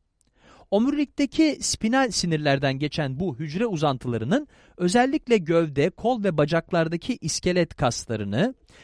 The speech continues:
kafadaki kraniyal sinirlerden geçen aksonların ise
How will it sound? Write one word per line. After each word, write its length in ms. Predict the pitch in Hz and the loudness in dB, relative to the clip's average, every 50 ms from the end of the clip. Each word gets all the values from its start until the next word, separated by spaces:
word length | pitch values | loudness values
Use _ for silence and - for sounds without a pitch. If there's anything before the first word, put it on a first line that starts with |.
| _ _ | _ _
kafadaki 680 | - 190 - 330 311 208 247 196 - - 262 247 190 - - _ _ | 0 0 2 2 2 2 0 0 2 2 2 2 2 0 -4 _ _
kraniyal 640 | - 185 185 190 196 196 196 214 233 240 226 196 170 - | 0 4 4 4 4 4 2 4 4 4 4 2 0 -4
sinirlerden 920 | - - - 170 156 151 147 143 151 151 151 143 139 143 170 175 165 143 135 | -8 -6 -4 -2 -2 -2 -2 0 0 0 2 0 2 2 0 0 0 0 -2
geçen 360 | 139 131 120 - 147 131 131 - | -4 -4 -4 -2 -4 -4 -4 -4
aksonların 600 | 127 131 - - - 156 151 156 170 208 302 349 | -6 -6 -6 -6 -6 -6 -4 0 2 2 4 4
ise 360 | 285 196 - - 131 98 - | 2 2 0 0 -2 -2 -4